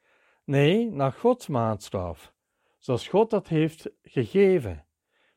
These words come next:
En veroordeelde Jezus ook alle extra regeltjes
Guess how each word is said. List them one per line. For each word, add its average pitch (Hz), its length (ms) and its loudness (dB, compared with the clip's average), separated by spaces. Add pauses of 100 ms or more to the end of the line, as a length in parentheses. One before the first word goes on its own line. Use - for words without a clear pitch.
(920)
En 143 200 0
veroordeelde 196 1120 4
Jezus 165 440 -2
ook 156 340 -4
alle 220 240 2
extra 165 540 -2
regeltjes 208 840 2